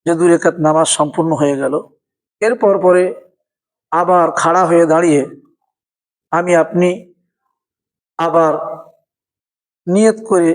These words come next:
আবার তাহারিমা বেঁধে ফেলব। তাহারিমা বাঁধার পরে আবার সানা বলবো। সানা বলার পরে আউযু বিল্লাহ, বিসমিল্লাহ বলার পরে সূরা ফাতিহা পাঠ করার পরে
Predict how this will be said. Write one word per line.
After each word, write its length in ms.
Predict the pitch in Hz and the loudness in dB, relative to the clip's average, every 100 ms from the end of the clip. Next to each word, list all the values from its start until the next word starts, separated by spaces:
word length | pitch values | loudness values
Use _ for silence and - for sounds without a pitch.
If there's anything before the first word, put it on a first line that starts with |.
| - - _ _ - | -4 -14 _ _ -6
আবার 240 | 160 165 | -2 0
তাহারিমা 520 | 160 156 165 160 151 151 156 - - _ _ _ _ _ _ _ _ _ _ _ | 0 -2 0 2 2 0 -2 -12 -20 _ _ _ _ _ _ _ _ _ _ _
বেঁধে 220 | 180 175 | -2 -2
ফেলব। 260 | 160 135 127 123 - _ _ _ _ _ _ _ _ - | -2 -4 -4 -8 -12 _ _ _ _ _ _ _ _ -2
তাহারিমা 400 | 196 220 226 220 | 0 2 2 2
বাঁধার 320 | 196 185 202 | 2 2 0
পরে 240 | 190 175 185 - - - - - - - _ - | 2 2 2 0 -4 -6 -8 -10 -20 -20 _ -6
আবার 380 | 175 185 175 165 - - - _ _ _ _ - | 0 2 2 0 -6 -16 -20 _ _ _ _ -6
সানা 320 | - 196 202 | -2 0 0
বলবো। 280 | 190 190 196 | 2 2 2
সানা 260 | 190 175 180 | 0 0 2
বলার 280 | 170 165 165 | 2 2 2
পরে 260 | 160 156 170 202 - - | 2 2 2 -2 -10 -4
আউযু 320 | 170 185 175 | 0 0 0
বিল্লাহ, 260 | 170 170 165 | -2 0 0
বিসমিল্লাহ 420 | 165 - 170 170 | 0 -4 -2 0
বলার 260 | 160 156 151 | 2 0 0
পরে 260 | 151 151 185 - _ _ _ - | 0 0 0 -4 _ _ _ -8
সূরা 240 | - 175 | 0 2
ফাতিহা 400 | 160 151 175 175 185 - - _ _ _ | 2 0 2 4 2 -2 -12 _ _ _
পাঠ 140 | 120 120 - | -4 -4 0
করার 220 | 170 156 | 2 2
পরে 260 | 160 151 | 2 2